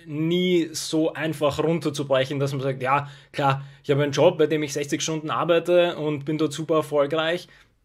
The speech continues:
Chance ist, dass man damit nicht letztendlich glücklich wird und das ist nicht eben dieses Meaning of Life, sondern das hat ein bisschen eine abstraktere Ebene, wo halt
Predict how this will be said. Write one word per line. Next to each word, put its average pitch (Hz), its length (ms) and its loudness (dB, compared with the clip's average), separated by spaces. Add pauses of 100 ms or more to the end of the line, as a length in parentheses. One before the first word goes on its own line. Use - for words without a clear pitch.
(840)
Chance 165 360 0
ist, 180 180 -2
dass 156 160 2
man 156 180 0
damit 156 340 0
nicht 165 380 -4
letztendlich 147 640 -4
glücklich 143 400 -6
wird 123 300 -6
und 123 180 -8
das 139 140 -4
ist 139 100 -4
nicht 151 360 -2
eben 143 300 -4
dieses 135 320 -4
Meaning 139 300 0
of 135 140 0
Life, 120 460 -4
sondern 123 360 -10
das 120 160 -8
hat 127 140 -4
ein 127 200 0
bisschen 131 280 -6
eine 123 340 -4
abstraktere 131 640 -2
Ebene, 127 540 -4
wo 120 160 -2
halt 120 240 0